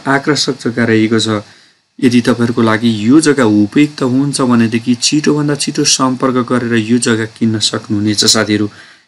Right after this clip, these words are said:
यहाँ चलन चल्तीभन्दा केही, केही मूल्य मिलाएर चाहिँ दिन लागि यो जग्गा रहेको छ साथीहरू, जुन यो जग्गाको मूल्य चाहिँ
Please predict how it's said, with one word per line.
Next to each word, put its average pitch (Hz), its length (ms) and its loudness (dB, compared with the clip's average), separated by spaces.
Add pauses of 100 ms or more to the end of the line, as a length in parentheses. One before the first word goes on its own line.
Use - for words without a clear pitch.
यहाँ 120 160 2
चलन 131 320 0
चल्तीभन्दा 123 600 0 (120)
केही, 160 320 0 (160)
केही 147 180 6
मूल्य 127 460 2
मिलाएर 127 500 4
चाहिँ 117 240 0
दिन 117 220 4
लागि 110 380 0 (260)
यो 143 120 6
जग्गा 123 360 2
रहेको 107 260 0
छ 110 140 -4
साथीहरू, 123 460 0 (420)
जुन 123 260 4
यो 127 160 4
जग्गाको 127 440 0
मूल्य 120 320 2
चाहिँ 120 260 2